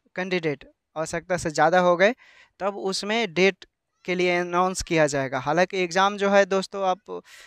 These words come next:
मान कर चलिए कि नवंबर, दिसंबर, चाहे नहीं भी मानिए कब होगा, कुछ नहीं बताया जा सकता है। जब तक डायरेक्ट बात नहीं होगा,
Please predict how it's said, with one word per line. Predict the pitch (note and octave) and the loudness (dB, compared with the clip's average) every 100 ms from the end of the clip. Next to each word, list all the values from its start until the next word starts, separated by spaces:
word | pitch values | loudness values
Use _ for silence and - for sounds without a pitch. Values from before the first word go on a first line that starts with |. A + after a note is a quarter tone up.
| _ E3 | _ -4
मान | F3 G3 | -4 -2
कर | F#3+ | -6
चलिए | F3 F#3 F#3 | -4 -2 0
कि | F3+ F#3 | 0 -2
नवंबर, | F3 F3 F#3 | -2 0 0
दिसंबर, | F3 F3 F3 F3 F3+ E3+ | 0 -2 -2 -2 -2 -4
चाहे | - E3 D#3+ | -8 -6 -4
नहीं | E3 E3+ F3 | -2 -4 -2
भी | F3+ | -2
मानिए | E3 E3 F3 - | 0 0 -2 -2
कब | F3+ | -4
होगा, | E3+ E3+ | -2 -4
कुछ | D#3+ E3+ F3 | -4 -8 -10
नहीं | E3+ | -6
बताया | E3 D3+ D3+ | -2 0 2
जा | C#3+ C#3+ | 2 0
सकता | D3 C3+ | -4 -6
है। | E3+ | -6
जब | D#3+ D#3 - | -6 -8 -8
तक | E3 | -10
डायरेक्ट | D#3 D3+ F3 - | -4 -4 -4 -6
बात | C#3+ F3 F#3+ | 0 0 0
नहीं | F3+ E3 | -6 -8
होगा, | C#3+ C#3 | -4 -4